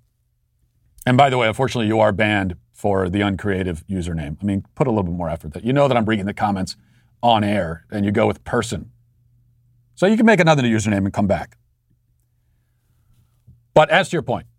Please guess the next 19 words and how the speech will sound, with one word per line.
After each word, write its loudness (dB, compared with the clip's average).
yeah, 4
this 0
is -2
some, 2
this 2
is, 0
this 0
is -2
something 4
tr-, -8
tr-, -14
traditionally 2
it's -4
been, 0
it's -2
been 0
thought 2
that, -2
um, 0